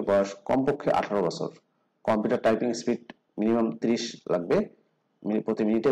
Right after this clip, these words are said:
জব লোকেশন হবে বাংলাদেশের যে কোনো এলাকায়। এই পদেও আপনাদেরকে প্রোডাকশন বেসড বেতন দেওয়া হবে, অর্থাৎ এন্ট্রির উপর নির্ভর করে বেতন দেওয়া হবে। এই পদে আপনারা আবেদন করতে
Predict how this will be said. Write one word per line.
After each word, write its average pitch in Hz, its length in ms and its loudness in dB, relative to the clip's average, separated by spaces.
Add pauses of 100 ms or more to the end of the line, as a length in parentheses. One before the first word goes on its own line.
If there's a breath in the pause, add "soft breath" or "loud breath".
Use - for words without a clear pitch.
জব 95 180 2
লোকেশন 107 280 -2
হবে 113 180 0
বাংলাদেশের 95 320 -2 (200)
যে 113 120 2
কোনো 117 180 0
এলাকায়। 90 280 0 (120)
এই 104 120 0
পদেও 107 240 2
আপনাদেরকে 101 360 -2 (280)
প্রোডাকশন 120 340 0 (240)
বেসড 110 200 0 (140)
বেতন 104 240 2
দেওয়া 104 120 2
হবে, 127 140 2
অর্থাৎ - 160 -8 (320)
এন্ট্রির 110 240 0
উপর 110 160 0
নির্ভর 107 240 -2
করে 139 100 2 (100)
বেতন 95 220 -2
দেওয়া 92 140 -2
হবে। 123 180 -2
এই - 100 -4
পদে 110 220 0
আপনারা 107 240 0 (180)
আবেদন 95 260 -4
করতে - 160 -4